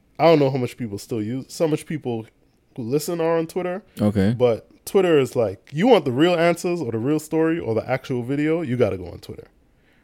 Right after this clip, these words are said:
Speaker 1: Right?
Speaker 2: Yeah, yeah, yeah.
Speaker 1: So there were females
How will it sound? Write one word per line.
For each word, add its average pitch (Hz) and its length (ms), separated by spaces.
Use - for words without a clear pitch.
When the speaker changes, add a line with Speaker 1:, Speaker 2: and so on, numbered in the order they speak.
Speaker 1:
Right? 107 260
Speaker 2:
Yeah, 104 380
yeah, 95 280
yeah. 92 260
Speaker 1:
So 123 560
there 143 240
were 127 320
females 139 760